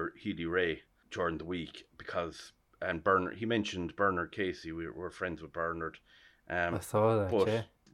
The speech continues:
Speaker 1: you can put a film on a screen and people can drive in and watch it, but you can't put somebody standing on that stage.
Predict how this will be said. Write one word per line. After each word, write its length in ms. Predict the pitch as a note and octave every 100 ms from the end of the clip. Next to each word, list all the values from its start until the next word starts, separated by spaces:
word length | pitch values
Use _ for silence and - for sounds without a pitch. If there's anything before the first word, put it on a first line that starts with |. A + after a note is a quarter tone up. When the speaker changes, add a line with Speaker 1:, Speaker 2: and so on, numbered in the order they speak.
| - -
Speaker 1:
you 220 | B2+ B2
can 380 | D3 B2+ B2 G#2 -
put 160 | F3
a 40 | C#3+
film 320 | E3 C#3+ F#2+
on 120 | F2+
a 60 | D#2+
screen 540 | - A2 G#2 E2+ C#2+ _ - - _ -
and 160 | F#2
people 260 | - G#2+ E2+
can 160 | - E2+
drive 320 | G2 F2+ E2+
in 100 | E2+
and 180 | E2 F2
watch 280 | E2 -
it, 100 | C#2+ - _ _ _ _ -
but 180 | G#2 -
you 60 |
can't 300 | - A#2 G#2
put 200 | - G2
somebody 420 | - G2 E2+ E2
standing 440 | E2 - G2 D#2+ D#2
on 140 | D#2
that 180 | D2 C#2
stage. 580 | - F2 E2 C#2 -